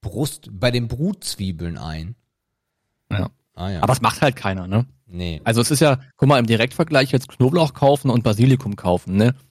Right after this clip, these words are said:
Speaker 2: Knoblauch ist günstig, kostet nix. Was
Speaker 1: Ja.
Speaker 2: kostet so ein Vierer, äh, so eine Viererstange? Eins fünfzig, zwei Euro
Speaker 1: Ja, ja.
Speaker 2: höchstens.
Speaker 1: Ja, ja.
Speaker 2: So, und hält sich richtig, richtig lange zu Hause. Kannst
Speaker 1: Ja.
Speaker 2: du mehrere Wochen liegen lassen, passiert gar nichts.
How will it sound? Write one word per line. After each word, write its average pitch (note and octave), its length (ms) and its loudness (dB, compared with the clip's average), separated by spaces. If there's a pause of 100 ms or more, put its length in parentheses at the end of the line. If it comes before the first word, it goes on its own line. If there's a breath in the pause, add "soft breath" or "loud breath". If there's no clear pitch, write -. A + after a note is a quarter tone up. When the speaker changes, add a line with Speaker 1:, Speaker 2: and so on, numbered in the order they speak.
(140)
Speaker 2:
Knoblauch E3+ 600 2 (380)
ist C3 180 2
günstig, - 580 0
kostet - 340 0
nix. A#2 380 0 (240)
Was - 120 -2
Speaker 1:
Ja. D#2 40 -10
Speaker 2:
kostet E3+ 180 2
so F3+ 80 4
ein - 40 4
Vierer, D#3+ 480 4
äh, C3+ 380 -2 (180)
so C3 60 4
eine B2+ 140 6
Viererstange? D3 600 2
Eins A#2+ 180 0
fünfzig, - 380 -2
zwei A2 180 0
Euro F#2+ 260 4
Speaker 1:
Ja, G2+ 60 -2
ja. G2 60 -6
Speaker 2:
höchstens. F#2 400 0 (100)
Speaker 1:
Ja, D#2 80 -14
ja. D2+ 160 -14 (200)
Speaker 2:
So, G2+ 80 0
und A#2 260 -4
hält D#3+ 220 4
sich - 280 -2
richtig, E3 440 2
richtig C3 260 -2
lange A#2 240 0
zu G2+ 160 -6
Hause. G2 280 -8
Kannst - 280 0
Speaker 1:
Ja. B2 60 2
Speaker 2:
du G#2+ 60 -6 (160)
mehrere B2+ 420 4
Wochen A2+ 260 0
liegen C3 180 6
lassen, A2+ 220 4
passiert G#2+ 280 -4
gar G2 160 0
nichts. F#2+ 220 -6